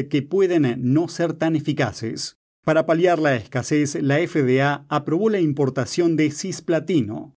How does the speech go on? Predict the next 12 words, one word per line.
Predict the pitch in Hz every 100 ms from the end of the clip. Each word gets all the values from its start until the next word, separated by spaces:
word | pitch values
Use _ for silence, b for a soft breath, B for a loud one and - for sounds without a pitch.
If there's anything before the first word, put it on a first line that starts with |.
| -
de | 151
un | 170
fabricante | 170 147 131 139 131
chino. | 131 185 113 110 - _ _ _
Más | 151 165 131
del | 160 151
diez | 135 185 -
por | - 170 135
ciento | - 151 156
de | 143
los | 123
pacientes | - 135 160 151 147 147 135